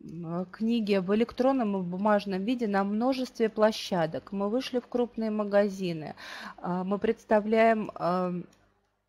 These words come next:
современную научную учебную литературу и, а, классический научный контент. Ам, а, у нас, а, "Область продаж" растет. Этому был посвящен опре-, а, отдельный вебинар. Мы рассказывали,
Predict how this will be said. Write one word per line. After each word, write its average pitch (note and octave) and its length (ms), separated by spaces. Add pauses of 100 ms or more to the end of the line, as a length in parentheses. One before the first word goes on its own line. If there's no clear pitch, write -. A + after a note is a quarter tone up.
(380)
современную A#3+ 880
научную G3 560
учебную G3 460
литературу F#3+ 800 (160)
и, A3+ 320 (320)
а, F#3+ 240
классический G#3+ 760
научный F#3+ 520
контент. F#3 580 (520)
Ам, F3 340 (920)
а, F3 260
у G3 160
нас, A#3+ 460
а, F3+ 440
"Область G#3+ 500
продаж" A#3 520
растет. A3 580
Этому B3+ 280
был A#3+ 200
посвящен A#3 600
опре-, G#3+ 280
а, G3+ 160
отдельный A3 600
вебинар. F3+ 540
Мы G3 160
рассказывали, A3 720